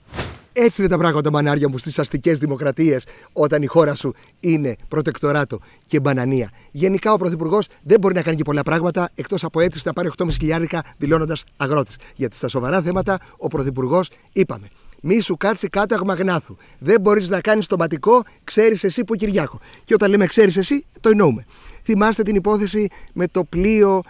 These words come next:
που μετέφερε το πετρέλαιο στο Ιράν, το δέσμευσαν οι ελληνικές αρχές, το έδωσαν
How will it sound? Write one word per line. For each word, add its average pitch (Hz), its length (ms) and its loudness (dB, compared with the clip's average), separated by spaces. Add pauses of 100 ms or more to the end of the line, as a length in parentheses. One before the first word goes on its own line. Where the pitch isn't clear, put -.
(160)
που 196 100 -2
μετέφερε 196 440 -2
το 190 100 -4
πετρέλαιο 190 420 -4
στο 214 160 -2
Ιράν, 196 420 0 (440)
το 196 240 0 (480)
δέσμευσαν 190 580 2
οι 190 60 4
ελληνικές 196 480 2
αρχές, 196 400 -2 (260)
το 175 120 0
έδωσαν 196 580 0